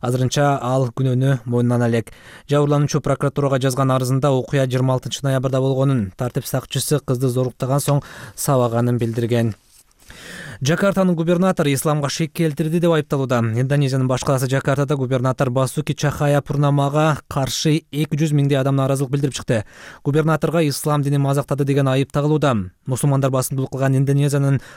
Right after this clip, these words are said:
прокурорлору анын иши сотко кетиши мүмкүндүгүн айтышты. Теги Кытай Пурнама Жакартаны жетектеген биринчи христиан губернатор болуп саналат.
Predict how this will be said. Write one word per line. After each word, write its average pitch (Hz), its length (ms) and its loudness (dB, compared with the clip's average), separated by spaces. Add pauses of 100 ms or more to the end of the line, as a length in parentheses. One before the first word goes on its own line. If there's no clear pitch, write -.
прокурорлору 143 800 2
анын 131 260 -2
иши 139 180 -2
сотко 139 320 -2
кетиши 131 260 -2
мүмкүндүгүн 123 420 0
айтышты. 120 320 -2 (460)
Теги 156 260 2
Кытай 151 320 0
Пурнама 143 560 0 (240)
Жакартаны 143 500 0
жетектеген 135 540 -2
биринчи 135 280 0
христиан 139 440 0
губернатор 135 500 0
болуп 127 160 0
саналат. 120 380 0